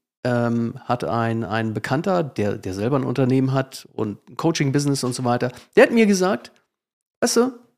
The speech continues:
das erste Jahr, das ist noch ein bisschen schwer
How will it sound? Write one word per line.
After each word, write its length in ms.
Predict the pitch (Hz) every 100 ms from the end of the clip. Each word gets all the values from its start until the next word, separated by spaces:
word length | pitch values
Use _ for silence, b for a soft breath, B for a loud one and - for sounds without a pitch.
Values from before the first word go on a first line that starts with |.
| _ -
das 240 | 135 -
erste 360 | - 185 226 190
Jahr, 200 | 185 208
das 260 | 180 165 -
ist 80 | 170
noch 140 | 156
ein 80 | 151
bisschen 280 | 147 - 135
schwer 560 | - 170 170 226 -